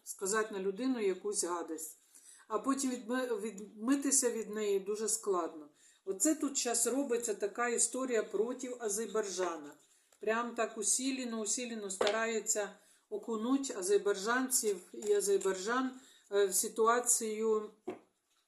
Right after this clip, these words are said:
роз-, е, р-, розпада, розділа, как би, щоб Азербайджан залишився сам.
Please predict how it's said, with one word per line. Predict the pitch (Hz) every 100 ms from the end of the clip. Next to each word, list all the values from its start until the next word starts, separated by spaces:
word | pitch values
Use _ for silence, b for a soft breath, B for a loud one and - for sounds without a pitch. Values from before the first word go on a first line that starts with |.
| - -
роз-, | 214 190 220 226 - -
е, | 226 208 208 196 196
р-, | 202 220 240
розпада, | 202 208 202 - 240 254 226 220 220 B B B
розділа, | 202 214 202 - 226 247 247 226 214
как | 214 208 185
би, | 185
щоб | 202 196
Азербайджан | 180 190 190 185 247 240
залишився | 202 226 - 202 -
сам. | 202 - 190 156